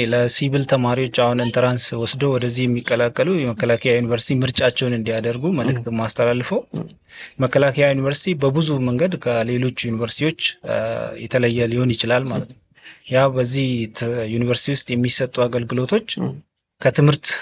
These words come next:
Speaker 1: ጎን ለጎን የስለ ሀገር ፍቅር ትምህርት
Speaker 2: አዎ።
Speaker 1: የሚሰጥበት፣ እ፣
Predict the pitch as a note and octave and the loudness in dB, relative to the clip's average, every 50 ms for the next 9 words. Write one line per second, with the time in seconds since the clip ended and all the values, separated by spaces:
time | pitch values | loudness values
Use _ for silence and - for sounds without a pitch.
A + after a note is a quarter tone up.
0 | - C3 B2 C3+ C#3 C#3 C3 B2+ C3 C3 B2+ F#3 G#3+ A#3 G3+ C#3+ B2 A#2+ A#2+ A#2 | -6 0 2 2 2 2 2 2 0 0 0 0 0 0 0 2 2 2 2 2
1 | - - C3+ C#3 C3 C3 B2 C3 B2 - - B2+ - - B2+ A2+ A2 - - _ | 2 2 2 4 4 4 2 2 0 0 -2 -6 -4 -4 -4 -4 -6 -10 -14 _
2 | _ - A#2+ A#2+ B2 A#2+ - C3 A#2+ B2 B2 A#2+ - C3+ A2+ - - A#2 A#2 A#2+ | _ -2 -2 -2 -2 -2 -4 -4 -2 0 0 0 0 0 -2 -4 -8 -8 -6 -6
3 | A#2 A2+ - - - - - - _ _ - B2+ A2+ A#2 | -6 -6 -10 -18 -20 -20 -20 -20 _ _ -8 -4 -2 -2